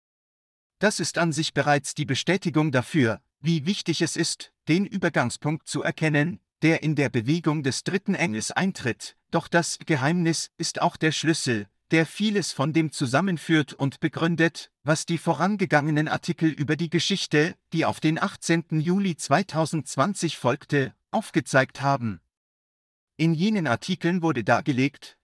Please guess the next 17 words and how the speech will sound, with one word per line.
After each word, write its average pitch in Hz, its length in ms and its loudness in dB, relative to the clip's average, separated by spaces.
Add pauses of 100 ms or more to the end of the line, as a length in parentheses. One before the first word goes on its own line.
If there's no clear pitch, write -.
dass 160 180 -2
die 165 140 -2
vier 143 280 -6
Wegmarken 156 520 -2
jeder 165 340 0
der 143 320 0
heiligen 151 380 -2
Reformbewegungen, 123 1120 -2 (180)
die 170 120 0
durch 151 240 0
Daniels 107 560 0
siebzig - 420 -6
Jahre 123 320 2
der 117 180 -2
Gefangenschaft 165 800 -2
repräsentiert 143 680 -2
werden, 131 500 0